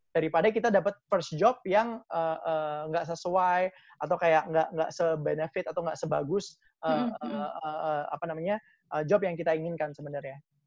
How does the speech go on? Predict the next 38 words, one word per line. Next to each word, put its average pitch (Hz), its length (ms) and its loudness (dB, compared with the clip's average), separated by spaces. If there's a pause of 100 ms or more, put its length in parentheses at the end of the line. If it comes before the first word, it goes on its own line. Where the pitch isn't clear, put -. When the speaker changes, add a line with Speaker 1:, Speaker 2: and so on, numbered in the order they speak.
Speaker 1:
kayak 135 160 -14
gitu. 139 80 -16 (160)
Dan 170 240 -2 (400)
and, 196 80 4
and 214 160 0
it's 202 120 -4
very 254 200 8
ini, 233 160 4
and 202 160 0
I, 220 320 2
I 240 40 2
know 233 200 6
lah, 139 160 2
kayak 175 240 0
semua 180 240 -2
orang 208 240 2
pasti 214 160 2
kayak 185 80 0
gini, 165 200 -4
kayak, 151 200 -8
"Aduh, 208 240 6 (320)
ini 220 240 2
udah, 196 320 6
udah 185 160 4
terlanjur 190 400 2
dapet 180 320 0
nih, 240 160 -2
Gung, 233 320 6
udah 170 160 6
terlanjur 160 360 -2
inilah, 208 440 -2
apa 175 160 -6
namanya, 180 400 -8 (400)
udah, 165 240 6 (320)
udah 202 280 -4
ada 180 280 4
rezeki 190 200 -2
nih, 240 120 2